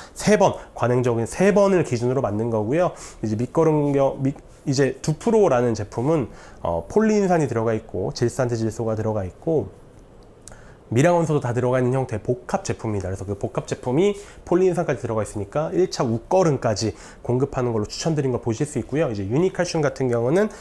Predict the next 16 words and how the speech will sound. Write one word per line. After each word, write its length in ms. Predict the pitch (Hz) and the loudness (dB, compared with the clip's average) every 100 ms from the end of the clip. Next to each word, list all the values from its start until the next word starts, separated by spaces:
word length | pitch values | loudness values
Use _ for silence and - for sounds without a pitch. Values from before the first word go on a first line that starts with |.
| - - | -20 -18
제가 180 | - 117 | -4 0
말씀드린 500 | 110 - 110 110 135 | 0 -2 -2 -2 -2
엔케이 600 | 110 127 151 151 165 156 | 0 0 0 0 -2 -2
칼슘인데요. 720 | 147 175 - 151 104 127 160 - - | -2 -4 -2 -2 -2 -2 -2 -4 -6
여-, 80 | 127 151 | -2 2
여기서 240 | 151 143 | 2 2
이제 180 | 127 139 | 2 0
N이 380 | 110 139 151 - - - - - - - - | 2 4 4 2 -4 -14 -12 -12 -16 -18 2
거의 220 | 185 202 | 6 6
뭐 140 | 175 | 4
백 220 | 165 - | 2 2
퍼센트 320 | 254 247 214 185 | 2 2 2 2
질산태 380 | 160 190 175 147 | 2 4 2 2
질소라고 360 | 147 151 135 | 2 2 0
보시면 300 | 113 127 123 | 2 2 2
됩니다. 340 | 107 113 92 | 2 0 -2